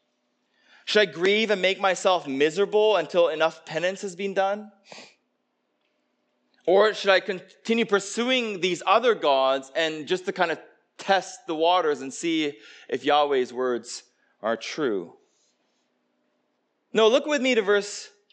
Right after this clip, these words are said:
twenty-one and twenty-two. God's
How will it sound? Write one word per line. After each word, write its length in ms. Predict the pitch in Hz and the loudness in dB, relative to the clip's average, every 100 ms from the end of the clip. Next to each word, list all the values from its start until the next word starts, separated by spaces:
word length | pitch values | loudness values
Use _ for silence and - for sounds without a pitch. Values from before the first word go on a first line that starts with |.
| - | -4
twenty-one 640 | 196 180 160 143 117 101 - _ _ - | 0 0 2 2 0 -6 -20 _ _ -8
and 120 | 127 | -8
twenty-two. 680 | - 160 151 139 - 92 87 _ _ _ _ _ _ _ _ _ _ _ _ _ _ _ _ _ _ _ _ _ _ _ _ _ _ - 123 | -2 -4 -4 -10 -10 -10 -12 _ _ _ _ _ _ _ _ _ _ _ _ _ _ _ _ _ _ _ _ _ _ _ _ _ _ -16 0
God's 480 | 170 202 233 226 | 4 4 2 -2